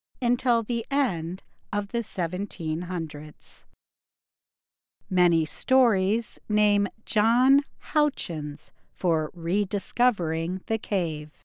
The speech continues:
They say he was hunting in the area when he came upon a black bear. The bear was close to the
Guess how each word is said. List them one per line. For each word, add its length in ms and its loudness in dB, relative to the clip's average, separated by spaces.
They 180 2
say 640 2
he 220 0
was 420 0
hunting 640 0
in 160 -2
the 220 -4
area 540 -6
when 200 2
he 160 -2
came 600 -2
upon 400 -2
a 120 -2
black 500 -6
bear. 500 -6
The 160 -6
bear 520 2
was 200 -2
close 760 -2
to 200 -4
the 220 -2